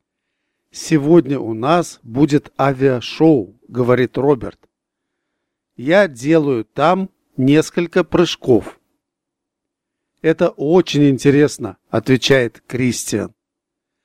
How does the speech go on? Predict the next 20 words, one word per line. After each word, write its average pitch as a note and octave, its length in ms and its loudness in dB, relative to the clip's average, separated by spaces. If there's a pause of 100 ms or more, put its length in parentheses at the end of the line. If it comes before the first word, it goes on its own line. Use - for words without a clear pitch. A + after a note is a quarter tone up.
(720)
«Я, F3 240 0
может E3+ 400 0
быть, C#3 240 -2
пойду D#3+ 340 2
посмотреть D3 760 -2 (100)
это C#3 340 0
авиашоу». B2+ 800 0 (1400)
«Если E3+ 340 2
хочешь, - 600 -2
я D#3+ 200 0
могу D3+ 280 -2
взять C#3+ 340 0
тебя C3+ 300 -4
туда, A#2 400 -2 (240)
и C3 100 -2
ты G3 180 4
сможешь D#3+ 540 0
полетать D3 500 0
на D#3+ 80 -4
самолете», A#2+ 720 -2